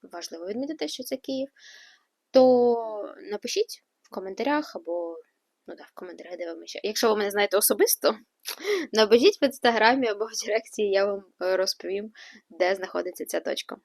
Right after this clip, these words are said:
Взагалі, ми дуже класно сходили з Ірою, це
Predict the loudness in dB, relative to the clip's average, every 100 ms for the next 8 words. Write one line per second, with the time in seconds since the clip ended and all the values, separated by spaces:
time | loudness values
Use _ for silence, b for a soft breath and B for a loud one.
0 | -8 0 2 4 4 2 0 0 -2 -2
1 | -8 -4 0 0 -2 -4 -2 2 2 2
2 | 2 -2 0 -2